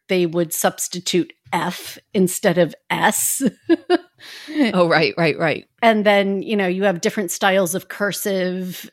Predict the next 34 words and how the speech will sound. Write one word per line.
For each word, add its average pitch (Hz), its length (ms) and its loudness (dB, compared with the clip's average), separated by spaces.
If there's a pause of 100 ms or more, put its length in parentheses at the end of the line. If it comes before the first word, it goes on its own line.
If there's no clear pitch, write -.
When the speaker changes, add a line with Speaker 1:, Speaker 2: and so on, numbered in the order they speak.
Speaker 1:
And 180 180 2
then, 170 280 2
Speaker 2:
Yep. 165 260 2 (460)
Speaker 1:
you 196 160 2
know, 156 240 -2 (1000)
eventually 214 720 4
we 180 160 2
get 175 300 0
to 196 100 -4
where 180 220 2
we 156 140 0
are 156 140 -2
now, 208 280 2
where 180 200 0
we're 175 260 2
<laughs> - 140 -2
not - 140 -12 (380)
writing 160 340 -2
at 147 80 -2
all 196 160 4
if - 140 -10
we 175 80 -2
can 165 100 -6
help 277 260 -2
it. - 240 -4 (440)
Speaker 2:
And 226 100 2
we're 180 140 4
Speaker 1:
Um, 165 100 2
Speaker 2:
raging 175 540 2
over 165 360 2
the 160 120 -2
font 160 400 -4
Comic 151 420 -4
Sans. 127 640 -6